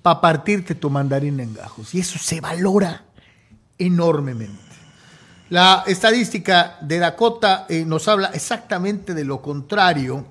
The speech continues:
Eh, Dakota tiró para doscientas seis yardas, veintitrés completos de treinta y siete intentos, menos yardas que Purdy por pase, cinco punto seis, un pase de anotación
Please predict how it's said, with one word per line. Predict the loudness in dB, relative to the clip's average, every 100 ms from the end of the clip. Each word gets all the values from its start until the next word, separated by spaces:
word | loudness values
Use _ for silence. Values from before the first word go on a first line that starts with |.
| _ _ _ _ _ _
Eh, | -4 0 0 -2 -6 -14 _ _ _ _ _ _ _ _ -8
Dakota | 0 2 2 2 0
tiró | 2 2 2 0 -4 -20 _ _ -20 -4
para | 0 2
doscientas | 0 -2 -2 -2 -2 -4
seis | -4 -4
yardas, | 0 -2 -2 -8 -12 -20 _ _ _ -8
veintitrés | -4 -2 -4 -4 -6 -4
completos | -6 -4 -6 -6
de | -6
treinta | -4 -4 -4
y | -4
siete | -4 -6
intentos, | -8 -6 -8 -8 -10 -12 -20 _ _ _
menos | -2 0 0 2
yardas | 2 2 -4
que | -8
Purdy | -6 -4 -2
por | -4 -6 -4
pase, | -6 -6
cinco | -8 -8 -8
punto | -8 -8 -8
seis, | -8 -8 -10 -14 _ _ _ _ _ _ _ -6
un | -6 2
pase | 2 2 0
de |
anotación | -2 -4 -6 -4 -6